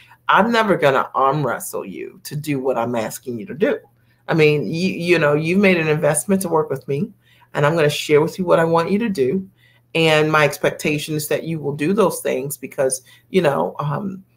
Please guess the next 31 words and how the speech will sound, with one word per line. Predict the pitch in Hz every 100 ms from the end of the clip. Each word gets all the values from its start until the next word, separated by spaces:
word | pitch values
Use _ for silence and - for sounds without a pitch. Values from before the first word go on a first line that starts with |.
| _
they're | 151
congruent | 147 151 147 151 165 190
for | 151
you | 131 131 139
and | 143 131
aligned | 127 131 143 160
for | -
the | 139 135
kind | 147 139
of |
result | 131 127 143 180
that | 104
you | 117
want. | 135 131 147 - _ - _ -
But | 147
if | 151
a | 147
client | - 180 170
says | 170 151 147
to | 147
me, | 147
if | 151
I | 143
say, | 151
"You | 156 170
need | 175
to | 165
increase | 151 165 151
your | 143
prices | - 156 156 147 147 -
from | 151 147 147